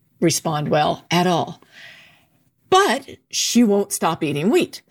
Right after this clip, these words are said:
So we were talking about this one day, and she actually said to me, she said, "You know,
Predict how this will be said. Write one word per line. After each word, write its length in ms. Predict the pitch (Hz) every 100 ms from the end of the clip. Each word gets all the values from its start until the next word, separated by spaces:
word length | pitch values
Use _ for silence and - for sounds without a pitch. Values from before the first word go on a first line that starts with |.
| - -
So 600 | - - - 220 208 -
we 160 | 208 190
were 100 | 196
talking 360 | 320 - 285
about 240 | 226 - 160
this 180 | 156
one 140 | 170 175
day, 260 | 180 175 -
and 140 | 180
she 140 | - 240
actually 320 | 330 - 480
said 240 | - 214
to 60 | 196
me, 140 | 190
she 180 | 185 180
said, 260 | - 190 254
"You 60 |
know, 280 | 320 339